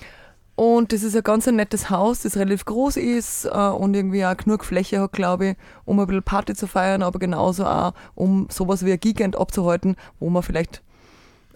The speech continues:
ein, zwei Räume braucht, wo man einfach seine, seine Ruhe haben will, Frühstück haben will. Sind wir angekündigt so, äh, dass wenig Geld für Frühstück, äh, einkassiert quasi wird, äh, und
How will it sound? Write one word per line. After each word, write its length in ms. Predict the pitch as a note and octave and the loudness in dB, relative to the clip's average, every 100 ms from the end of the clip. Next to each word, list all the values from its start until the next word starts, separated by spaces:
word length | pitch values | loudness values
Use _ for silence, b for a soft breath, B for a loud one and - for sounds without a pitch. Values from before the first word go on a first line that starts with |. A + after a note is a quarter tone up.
| - | 0
ein, 160 | E3 | 0
zwei 240 | F#3 F#3+ F3+ | 2 4 4
Räume 360 | E3+ F3+ F#3+ F#3 | 6 6 6 2
braucht, 360 | D#3 E3+ - | 0 0 0
wo 60 | F3 | -2
man 100 | E3+ | -2
einfach 220 | C#3 F3 | -2 -4
seine, 240 | - E3+ | -2 -2
seine 180 | - F#3 | 0 0
Ruhe 160 | A3 A#3 | 4 4
haben 220 | G#3+ F#3+ | 2 2
will, 220 | G3+ G3+ | 2 0
Frühstück 420 | F3+ A#3+ A3 G3+ | 0 -2 -2 0
haben 220 | G3 F#3+ F3+ | 0 0 0
will. 180 | G3 B B - | 0 B B -4
Sind 160 | A3 | 0
wir 160 | G#3 - | 2 2
angekündigt 600 | G3 G#3 - G3+ G3+ - | 0 0 0 0 0 0
so, 280 | G#3 G3 F#3+ B B B B B - | 0 0 -2 B B B B B -2
äh, 240 | F3+ F3+ | 0 2
dass 320 | F3+ - - | 0 -4 -4
wenig 440 | F3+ F#3 F#3+ F#3 - | -2 2 0 -2 0
Geld 240 | F#3+ G#3 | 2 2
für 140 | - G#3+ | 2 -2
Frühstück, 640 | - G#3 - G3+ - - | 0 -4 -2 -2 -2 -8
äh, 80 | - - - - - | -12 -12 -18 -14 -2
einkassiert 500 | G3 G#3 F#3+ G3+ - | 0 0 0 0 0
quasi 320 | F3 F3 F#3 | -2 0 0
wird, 300 | F3 F#3 F3+ B B B - | 0 0 -2 B B B -8
äh, 60 | - | -2
und 680 | E3+ - F3 E3+ F3 - | -2 -2 -4 -4 -4 -8